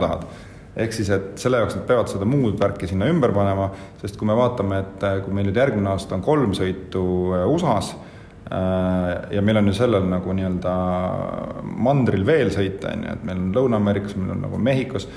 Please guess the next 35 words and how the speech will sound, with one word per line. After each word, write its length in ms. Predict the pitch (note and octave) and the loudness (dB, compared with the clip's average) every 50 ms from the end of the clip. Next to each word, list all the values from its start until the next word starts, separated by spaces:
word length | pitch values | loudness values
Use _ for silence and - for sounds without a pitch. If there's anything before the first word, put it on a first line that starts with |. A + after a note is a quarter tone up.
| - - - - - | -16 -18 -18 -8 -2
nii 160 | A#2+ B2+ C#3 | 0 2 2
edasi, 160 | B2 G2+ G2+ | 2 2 0
et 80 | F#2+ A2 | 0 0
meil 160 | A2 A2 A2 | 2 2 2
on 160 | G#2+ G#2+ G#2+ | 2 2 2
juba 240 | G#2 G#2 G#2 G#2 G#2 G2+ G2+ G#2 G#2 G#2 G2+ G2+ G2+ - - - - - - - - - - - - | 2 2 2 2 2 2 2 2 2 0 0 -2 -2 -4 -6 -10 -12 -12 -14 -16 -16 -18 -16 -12 -6
nagu 220 | - G#2 G2 G2+ G2 | -4 -2 -2 0 2
suhteliselt 360 | A#2+ C#3+ C#3+ - - - - | 2 2 2 0 -2 -2 -2
suur 240 | - D#3+ C#3+ A#2+ A#2+ | 0 2 2 4 4
arv 160 | B2 C3 A#2 - | 4 4 2 2
sõite 460 | - B2+ B2+ A#2 - - - - F2 F2 F2+ F2+ F2+ F2+ E2+ - | 2 0 0 0 -4 -6 -4 -2 0 0 0 0 -2 -2 -2 -2
on, 140 | G2 G2 G2 - | -2 -2 -2 -2
on 120 | G2 G2 F#2 - | 0 0 2 2
selles 260 | C#3 C#3+ A#2+ F#2 - | 2 4 4 4 4
ajatsoonis, 580 | C#3 C3 - - - F3+ F3+ A#2+ F#2+ E2 - - - - - | 2 2 2 2 2 2 2 2 0 -2 -4 -8 -12 -8 -6
mis 140 | G2 G2 - - | -6 -4 -2 -2
on 100 | G2+ G2 | 0 0
nagu 100 | F#2+ F2+ E2 | -2 -2 0
probleem 380 | G#2+ G#2+ G2+ B2+ C#3 B2 G2+ G2 | 0 2 2 4 4 4 4 4
Euroopa 380 | G#2 B2+ D3+ D3+ D3+ D#3+ E3 E3+ | 4 4 2 2 0 0 0 0
jaoks, 160 | F3 - - - | -2 -4 -6 -6
kuna 220 | - A2+ A2 A2 A#2 | -4 -2 0 0 -2
F 160 | A2+ - A2+ | -2 -4 -6
üks 180 | G#2+ - - - | -6 -6 -4 -4
justkui 320 | A#2+ A2+ - - G#2+ G#2 | -4 -4 -4 -2 0 0
on 140 | G2 G2 F#2+ | 0 0 0
nagu 160 | F2+ F#2 F#2 E2+ | -2 -2 -2 -2
selline 240 | F2+ F2+ F#2 F2+ | -2 0 0 2
Euroopa 400 | F#2 G#2+ B2+ C3+ B2 C3 - - | 2 4 4 2 2 2 -2 -4
spordiala 480 | - - B2 B2+ C3+ D3 D3+ D#3 D#3 D#3 | 0 0 0 2 2 0 0 0 0 -2
olnud 240 | D3+ D3+ D3+ C#3+ - - | -2 -2 -4 -4 -4 -4
kogu 200 | C#3+ C3 C3+ C3 | -4 -2 -2 -2
aeg, 140 | C3 B2 B2+ B2+ | -2 -2 -2 -4
on 80 | B2 | -4
ju. 40 | A#2+ | -4